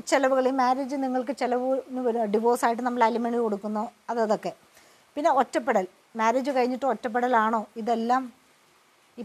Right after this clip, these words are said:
പന്ത്രണ്ടാം ഭാവത്തിൽ നിന്നാണ് നോക്കുന്നത്. ഇതെല്ലാം നവാംശയിലാണ് നോക്കുന്നത്. ഇനി ലഗ്നത്തിലാണോ മാം, നവാംശയിലാണോ, ദശാംശയിലാണോ എന്ന് ചോദിച്ചാൽ ഞാൻ അപ്പം തന്നെ ഞാൻ എന്തെങ്കിലും reply comment ഇടും. ഞാൻ കമന്റിനൊന്ന് reply ചെയ്യേണ്ടെന്നാണ് വിചാരിച്ചത്, പക്ഷെ ഇപ്പം ഞാൻ ഇപ്പോഴും ചുമ്മാ തുടങ്ങിയിട്ടുണ്ട്. അപ്പോൾ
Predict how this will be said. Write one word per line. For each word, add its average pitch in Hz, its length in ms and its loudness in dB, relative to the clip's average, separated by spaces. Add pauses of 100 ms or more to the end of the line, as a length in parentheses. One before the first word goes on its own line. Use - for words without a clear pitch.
പന്ത്രണ്ടാം 214 440 0
ഭാവത്തിൽ 202 280 -2
നിന്നാണ് 190 280 -2
നോക്കുന്നത്. 214 300 -4
ഇതെല്ലാം 247 340 2
നവാംശയിലാണ് 262 720 0
നോക്കുന്നത്. 247 500 -2 (680)
ഇനി 330 160 0
ലഗ്നത്തിലാണോ 330 720 4
മാം, 311 280 0
നവാംശയിലാണോ, 302 680 2
ദശാംശയിലാണോ 277 680 0
എന്ന് 277 120 -2
ചോദിച്ചാൽ 262 240 2
ഞാൻ 262 120 2
അപ്പം 233 320 -2
തന്നെ 240 200 0
ഞാൻ 226 200 0 (220)
എന്തെങ്കിലും 220 420 -4
reply 208 300 -2
comment 180 320 -2
ഇടും. 165 160 -6 (640)
ഞാൻ 339 200 0
കമന്റിനൊന്ന് 302 640 0
reply 277 300 0
ചെയ്യേണ്ടെന്നാണ് 247 680 -2
വിചാരിച്ചത്, 208 280 -2
പക്ഷെ 226 120 -10
ഇപ്പം 262 140 -10
ഞാൻ 262 140 -4
ഇപ്പോഴും 247 320 -6
ചുമ്മാ 254 300 -2 (120)
തുടങ്ങിയിട്ടുണ്ട്. 202 440 -2 (1000)
അപ്പോൾ 277 360 4